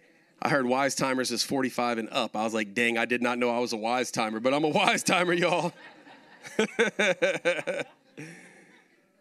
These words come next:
good.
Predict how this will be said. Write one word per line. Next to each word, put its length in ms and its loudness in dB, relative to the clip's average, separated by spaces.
good. 640 0